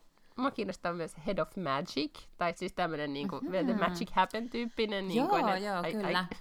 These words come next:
Speaker 1: niinku.
Speaker 2: Siis ikään kuin Chief Operating Officer pitäisi, niinku, olla jatkossa, ö, Head of Magic. Onks mitään muita titteliajatuksia?
Speaker 1: Ei oo,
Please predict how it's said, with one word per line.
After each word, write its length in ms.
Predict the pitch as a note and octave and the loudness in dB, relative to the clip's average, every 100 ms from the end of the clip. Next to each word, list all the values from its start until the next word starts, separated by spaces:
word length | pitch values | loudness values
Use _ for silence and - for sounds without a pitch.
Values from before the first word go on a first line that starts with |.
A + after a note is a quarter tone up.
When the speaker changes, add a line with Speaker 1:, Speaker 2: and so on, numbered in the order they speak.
| - - - | -10 -8 -8
Speaker 1:
niinku. 260 | - G#3+ | -6 -4
Speaker 2:
Siis 160 | A3 C4 | -2 -2
ikään 220 | D#4+ F#4 A#3 | 2 2 2
kuin 120 | A#3 | 2
Chief 260 | - D4+ - | 4 2 4
Operating 640 | B3+ B3+ F#3+ D3+ D3 D3 | 2 4 2 2 -2 0
Officer 400 | E3 E3 D#3 C#3+ | -2 -2 -4 -4
pitäisi, 360 | D3 E3+ D3 C#3+ | -2 -2 0 0
niinku, 200 | D3 - | -4 -4
olla 240 | - D3+ C#3 | 0 0 0
jatkossa, 640 | D3 D3 - D3 - D#3 - _ _ _ _ _ _ _ _ _ _ _ _ _ D3+ | 0 -2 -4 -6 -4 -4 -8 _ _ _ _ _ _ _ _ _ _ _ _ _ -4
ö, 280 | C#3+ C#3 E3 | -2 0 0
Head 100 | D3+ | 0
of 100 | C#3+ | 0
Magic. 400 | C#3 - F3 - _ _ _ _ _ _ _ _ _ _ _ _ - - | -2 -4 -8 -14 _ _ _ _ _ _ _ _ _ _ _ _ -20 -6
Onks 160 | G3+ F3+ | -4 -2
mitään 260 | G3+ F#3+ G3 | 4 4 6
muita 200 | F#3+ D#3+ | 2 -2
titteliajatuksia? 840 | D#3+ - D3+ D#3+ E3 E3 F3 F3 E3 _ _ _ - - - - - _ - - - - - | -6 -6 -4 -4 -6 -8 -6 -8 -10 _ _ _ -20 -20 -20 -20 -20 _ -20 -20 -20 -20 -4
Speaker 1:
Ei 280 | D3 C3+ | -2 -2
oo, 80 | C3+ | -4